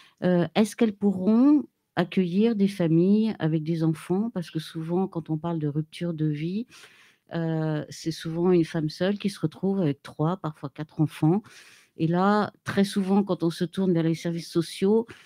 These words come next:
on leur dit : « Non seulement nous n'avons pas d'appartement de cette taille-là, et, euh, en gros, allez voir ailleurs. » Donc, je voulais savoir si, m'assurer qu'il y ait une certe-, ça soit au moins modulable et qu'on puisse, euh, quand ils seront construits, et cetera, quand même avoir, euh,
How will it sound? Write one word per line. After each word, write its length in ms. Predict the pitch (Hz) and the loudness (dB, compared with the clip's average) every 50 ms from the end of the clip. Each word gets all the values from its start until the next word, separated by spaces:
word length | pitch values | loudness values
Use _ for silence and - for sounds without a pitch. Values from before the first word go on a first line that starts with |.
| _ _ _ - | _ _ _ 0
on 60 | 160 | 2
leur 140 | 170 170 170 | 2 2 2
dit : « 120 | 175 196 196 | 4 4 4
Non 220 | 185 196 226 233 | 6 6 4 4
seulement 520 | 214 - 233 220 220 220 220 220 220 220 208 | 2 2 2 4 4 4 4 4 4 4 6
nous 140 | 196 190 | 6 6
n'avons 280 | 185 185 180 175 190 180 | 4 4 4 2 2 2
pas 220 | - - 214 214 | 2 2 0 2
d'appartement 800 | 180 185 180 - - 180 - - - 180 175 185 185 185 180 170 | 2 0 -2 -2 -4 -8 -10 -8 -6 -4 -2 0 2 2 2 0
de 80 | 156 160 | 0 -2
cette 280 | 160 - 202 202 202 | -2 -4 -4 -4 -2
taille-là, 540 | - 175 160 151 156 156 165 180 202 220 240 - - - - - - - - - _ _ - | -2 -2 0 0 2 0 0 0 0 -2 -4 -8 -16 -20 -20 -20 -20 -20 -20 -20 _ _ -8
et, 380 | 151 156 156 160 156 151 143 | -4 -2 0 0 0 0 0
euh, 240 | 143 143 135 135 135 | 0 -2 -2 -2 -4
en 180 | - - - 147 | -2 0 0 0
gros, 300 | 135 143 151 170 175 170 | 0 0 -2 0 0 0
allez 140 | 156 143 143 | 0 0 0
voir 180 | 147 156 151 | -2 -2 -2
ailleurs. » 380 | 147 143 135 143 151 160 170 165 147 - | -2 -2 -2 0 -2 -2 -2 -4 -8 -10
Donc, 160 | 135 127 - | -12 -12 -12
je 80 | - - | -18 -14
voulais 120 | - 139 - | -14 -14 -10
savoir 320 | - 151 139 156 165 - | -8 -8 -6 -6 -8 -8
si, 240 | - - - - - _ _ - | -10 -18 -20 -20 -20 _ _ 0
m'assurer 760 | 143 151 165 170 165 - - - 165 165 170 180 190 208 208 - - - _ _ _ _ | 4 4 4 4 2 -2 -4 -2 0 2 2 2 2 2 0 -4 -10 -20 _ _ _ _
qu'il 100 | - 170 | 2 4
y 40 | 170 | 4
ait 40 | 165 | 4
une 60 | 160 | 2
certe-, 340 | - 190 - - _ - 156 | 0 -4 -8 -8 _ -14 -6
ça 160 | - 180 165 | -4 -4 -6
soit 220 | - - 170 170 | -4 -4 -2 -2
au 40 | 170 | 0
moins 200 | 180 185 185 180 | 2 2 2 4
modulable 880 | 175 185 196 208 180 165 190 196 180 175 175 185 214 214 202 156 143 143 - _ _ - - - - - _ _ _ _ | 6 8 8 8 6 6 4 4 4 4 4 4 2 2 0 -2 -2 -4 -8 _ _ -20 -20 -20 -20 -20 _ _ _ _
et 100 | - 165 | -6 -6
qu'on 200 | - - 180 175 | 0 2 2 2
puisse, 460 | 165 - - 208 220 - - - - 185 | 2 -2 -4 -6 -6 -6 -8 -10 -6 -4
euh, 640 | 175 165 170 165 160 160 156 151 156 151 151 151 151 151 - - - _ _ _ _ - | -2 0 2 2 2 2 2 4 4 4 4 4 2 0 -2 -8 -16 _ _ _ _ -2
quand 220 | 165 156 - - | -2 -2 0 -4
ils 40 | 156 | -8
seront 300 | - - 208 202 190 165 | -4 -2 -2 0 -2 -4
construits, 560 | - - 175 170 160 - - - 196 208 196 | -4 -2 -2 -2 -2 -4 -8 -4 0 0 0
et 60 | 196 - | 0 -2
cetera, 640 | - - 156 - 170 156 156 180 196 208 208 202 202 | -6 -8 -4 0 0 0 0 0 0 0 0 -2 -2
quand 120 | - 170 | -2 0
même 220 | 170 180 196 190 175 | 2 2 2 2 0
avoir, 360 | 170 156 165 185 185 185 170 160 | 0 -2 -2 -2 -2 -2 -2 -2
euh, 340 | 156 151 147 143 147 147 | -2 -2 -2 -2 -4 -6